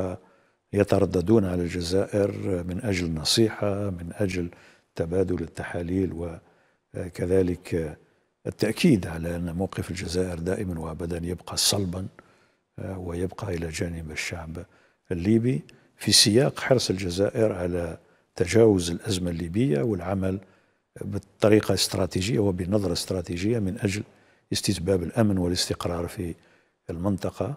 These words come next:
الأمر الذي سيتيح الفرصة لهذه الشعوب لتحقيق، آه، آمالها في التنمية وفي، آه، الرفاهية. يبقى، يبقى أن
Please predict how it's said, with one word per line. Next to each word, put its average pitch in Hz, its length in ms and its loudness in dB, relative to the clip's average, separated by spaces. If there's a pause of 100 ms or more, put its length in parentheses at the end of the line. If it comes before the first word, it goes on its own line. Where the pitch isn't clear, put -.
(640)
الأمر 92 440 -2
الذي 87 420 2
سيتيح 87 600 -2
الفرصة - 420 -4
لهذه 90 340 -2
الشعوب 87 480 -2 (600)
لتحقيق، 95 840 -2 (200)
آه، 85 240 -8 (1400)
آمالها 101 560 4
في - 120 -10
التنمية 87 800 -2
وفي، 82 580 -6 (140)
آه، 85 140 -8 (560)
الرفاهية. 87 840 -4 (880)
يبقى، 127 460 12 (420)
يبقى 110 440 6
أن 90 420 0